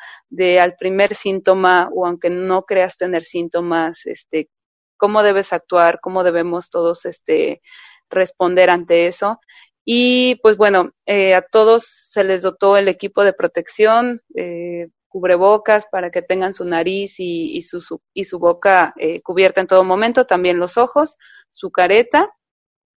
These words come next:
Y, este, afortunadamente contamos también con un equipo de paramédicos que, pues, constantemente nos están, este, actualizando, informando y, bueno, pues, atendiendo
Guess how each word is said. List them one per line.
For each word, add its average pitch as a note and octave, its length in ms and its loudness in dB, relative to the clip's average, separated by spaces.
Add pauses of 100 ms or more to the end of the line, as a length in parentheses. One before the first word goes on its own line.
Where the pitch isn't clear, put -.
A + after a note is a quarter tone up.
(360)
Y, C4 640 0
este, G3 460 2
afortunadamente G#3+ 720 0
contamos G3 420 -2
también G3+ 220 -2
con F3 140 -2
un F3+ 140 -2
equipo G3+ 380 -4
de G3 100 2
paramédicos G3 840 -2 (540)
que, A3 160 2
pues, G#3+ 200 0
constantemente F#3 720 -2
nos F3+ 240 -4
están, F3 480 -2
este, D#3+ 560 -4
actualizando, G3+ 1040 0
informando F3+ 960 0
y, D#3+ 140 -10
bueno, D#3+ 300 -6
pues, D#3+ 180 -14
atendiendo E3+ 800 -2